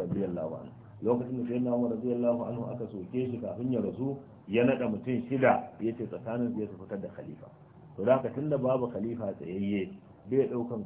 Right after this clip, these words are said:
mushaf ya miƙa wa ɗaya daga cikin su. Domin duk wanda ya miƙa musa ma'ana kamar ya ishara ne cewa ga wanda yake so ya zama khalifa. Sai ya zama da bai haka ba. Kuma bai miƙa wa ɗansa namiji Abdullahi bin Umar ba fitacce. Sai ya miƙa wa Ummul Mu'minina Hafsa,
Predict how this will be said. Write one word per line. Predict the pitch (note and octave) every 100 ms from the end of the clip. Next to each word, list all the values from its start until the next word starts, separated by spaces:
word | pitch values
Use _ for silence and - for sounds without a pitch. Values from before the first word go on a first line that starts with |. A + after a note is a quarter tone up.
| F#2+
mushaf | A2 A#2+ A2+ F#2
ya | F2+
miƙa | F2+ A2+ - F2+
wa | D2
ɗaya | A2+ B2
daga | G#3 -
cikin | - F2 -
su. | - - - - -
Domin | G#2 B2
duk | C#3+
wanda | E3 E3 D3
ya | D3
miƙa | D#3 D3+ C3
musa | C#3 C#3
ma'ana | B2 A2+ B2 C3+
kamar | A#2+ B2
ya | C3 C3+
ishara | - B2+ B2 A#2
ne | G#2+
cewa | C3 A#2+
ga | A2
wanda | B2+ C#3+
yake | B2 A#2+ A#2
so |
ya | A#2+ G#2
zama | G#2+
khalifa. | G#2 F#2 F2 - - - - - -
Sai | G2
ya | A2
zama | G#2 G2
da | F2+
bai | D#2+
haka | D#2 F2+ D2
ba. | C#2 - - -
Kuma | G#2 A#2+
bai | B2+
miƙa | A#2 A#2+ B2
wa | A#2
ɗansa | - B2 B2 A#2
namiji | A#2+ B2 A#2+
Abdullahi | F2+ F#2 G2+ A#2 A#2
bin | A2
Umar | G#2+ G#2 F#2+
ba | F#2+
fitacce. | F2+ F#2+ F#2+ G#2 F2+ - - - - -
Sai | G#2
ya | G#2
miƙa | G#2 A#2 B2 A#2
wa | F#2+ F2 D#2 C#2 - - -
Ummul | D3 D#3 C#3 A2
Mu'minina | C3+ A2+ A2 G#2+ A2 G2
Hafsa, | A2 - - E2